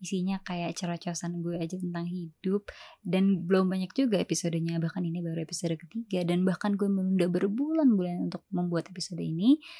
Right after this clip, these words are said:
Tapi daripada babi bu, gue pengen mengucapkan selamat tahun baru buat teman-teman semua yang mendengarkan podcast ini, atau buat siapapun yang tiba-tiba dengar podcast ini. Semoga di tahun ini semuanya bisa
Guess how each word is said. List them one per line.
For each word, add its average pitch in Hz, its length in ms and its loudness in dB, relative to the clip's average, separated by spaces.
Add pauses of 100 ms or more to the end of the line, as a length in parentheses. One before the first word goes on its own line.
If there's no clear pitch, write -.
(580)
Tapi - 160 2
daripada 175 400 0
babi 165 240 0
bu, 202 320 0
gue 196 240 -4
pengen 175 400 -8
mengucapkan 170 1040 -8
selamat 180 400 -4
tahun 175 240 -4
baru 170 400 -4
buat 196 160 -2
teman-teman 165 400 -4
semua 165 400 -6
yang 175 160 -6
mendengarkan 170 560 -6
podcast 165 400 -12
ini, 175 320 -2
atau 185 320 -6
buat 175 160 -8
siapapun 180 560 -2
yang 220 80 2
tiba-tiba 175 480 -6
dengar 165 240 -6
podcast 165 400 -10
ini. 185 480 2 (560)
Semoga 180 400 -2
di 220 160 -2
tahun 180 320 -6
ini 180 160 0
semuanya 185 400 -4
bisa 180 240 -8